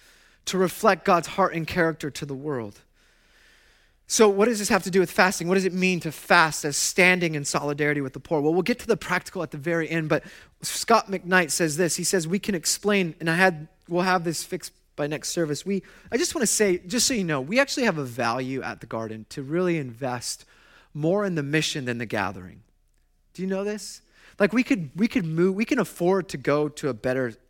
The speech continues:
facility that might be a little more, fit us better, be a little more convenient and seeker sensitive,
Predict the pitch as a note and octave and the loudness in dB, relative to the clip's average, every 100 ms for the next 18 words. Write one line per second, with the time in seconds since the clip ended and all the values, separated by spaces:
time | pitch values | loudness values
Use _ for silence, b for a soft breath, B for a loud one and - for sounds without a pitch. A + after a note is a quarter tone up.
0 | _ _ B2+ - B2 A2+ G#2 G2 - _ | _ _ -8 -6 -4 -6 -8 -12 -16 _
1 | C3 - B2+ A#2+ - B2 B2 - B2 C3 | -10 -10 -8 -10 -10 -8 -6 -6 -6 -6
2 | C3 B2+ - C#3 C3+ _ _ _ F#3+ F3 | -6 -10 -12 -16 -16 _ _ _ -2 0
3 | - D#3+ - - D#3 D3+ D3+ D#3 b b | 0 -4 -4 0 0 2 -2 -4 b b
4 | b D#3+ D#3 D#3+ E3 E3 D#3 D#3 C3+ D3+ | b 0 2 2 0 -2 -6 -8 -4 -2
5 | D#3 D3+ D3+ - C3+ - D#3 D3 C3 D3 | -2 -2 -4 -6 -8 -6 -4 -6 -6 -6
6 | C#3+ - D3 | -6 -6 -6